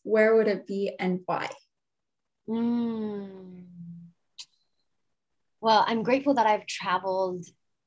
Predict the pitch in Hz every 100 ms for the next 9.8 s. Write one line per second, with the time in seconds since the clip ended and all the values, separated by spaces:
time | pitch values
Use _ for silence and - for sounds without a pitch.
0 | - 208 196 185 180 - 170 170 170 165
1 | 180 175 170 175 170 175 170 170 175 170
2 | 170 165 170 170 - - - _ _ 175
3 | 170 170 165 _ - - 170 165 160 156
4 | 165 _ _ _ _ _ - - 214 220
5 | 214 214 208 - _ _ _ _ - 233
6 | - - 311 320 330 339 - 254 240 240
7 | 247 247 247 - _ _ _ _ _ _
8 | _ _ _ _ _ _ _ _ - 247
9 | 226 226 220 214 202 196 202 190